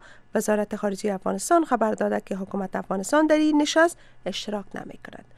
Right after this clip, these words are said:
شرح بیشتر را از همکار ما عبدالحی ورشان می‌شنوید.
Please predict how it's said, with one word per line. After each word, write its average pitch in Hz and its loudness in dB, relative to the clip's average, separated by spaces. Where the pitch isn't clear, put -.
شرح 247 0
بیشتر 262 0
را 190 -6
از 190 -8
همکار 202 -2
ما 285 2
عبدالحی 202 -2
ورشان 208 0
می‌شنوید. - -10